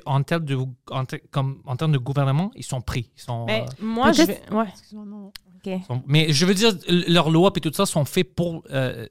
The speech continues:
Speaker 1: l'individu.
Speaker 2: Ben, je suis d'accord avec toi, mais moi, je pense quand même, puis peut-être vous allez pas être d'accord avec moi, je pense que l'homme, l'humain, là, en général, même si tu lui donnes une liberté, je crois qu'il faut que tu mettes des limites à sa liberté
Speaker 1: Oui.
Speaker 2: parce que par
Speaker 3: Ouais.
Speaker 2: nous-mêmes, on n'est pas capable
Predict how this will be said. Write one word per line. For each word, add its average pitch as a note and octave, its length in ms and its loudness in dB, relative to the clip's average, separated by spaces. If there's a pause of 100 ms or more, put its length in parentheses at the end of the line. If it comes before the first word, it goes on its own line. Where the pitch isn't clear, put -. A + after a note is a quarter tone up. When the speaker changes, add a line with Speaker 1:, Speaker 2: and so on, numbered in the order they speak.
Speaker 1:
l'individu. C3+ 540 0 (540)
Speaker 2:
Ben, A3+ 240 2
je G#3 40 -2
suis - 140 -2
d'accord C#4 300 4
avec A3 200 0
toi, C4 140 2
mais A#3+ 140 4
moi, G#3+ 180 4
je C4 100 0
pense G#3 240 -2
quand G3 160 0
même, G3+ 240 0
puis G3+ 120 -4
peut-être G3 320 -4
vous G3 80 -4
allez F3 120 -2
pas F#3+ 120 -8
être F3+ 80 -8
d'accord F3+ 200 -4
avec F3 140 -6
moi, F#3+ 160 -2
je G3+ 120 -12
pense A#3 280 0
que F3+ 260 0 (500)
l'homme, G#3 560 2
l'humain, G3 500 2
là, B3 120 -4
en G3 80 0
général, F3 440 -4 (480)
même A3 260 4
si - 120 -4
tu - 120 -4
lui F#3+ 100 2
donnes G#3+ 200 2
une G3 160 2
liberté, F#3+ 500 -2
je - 100 -2
crois G#3+ 220 -2
qu'il - 140 -14
faut - 140 -8
que - 100 -14
tu - 120 -6
mettes F#3+ 160 0
des F3 120 -2
limites F3+ 420 -2
à E3 80 -2
sa E3+ 140 -8
liberté D#3 400 -6
Speaker 1:
Oui. D4+ 100 -2
Speaker 2:
parce E3+ 160 -6
que G3 120 -8
par B3 320 -2
Speaker 3:
Ouais. - 40 4
Speaker 2:
nous-mêmes, G#3 500 4
on F#3+ 120 2
n'est F3 120 0
pas G#3+ 320 2
capable F#3 600 -2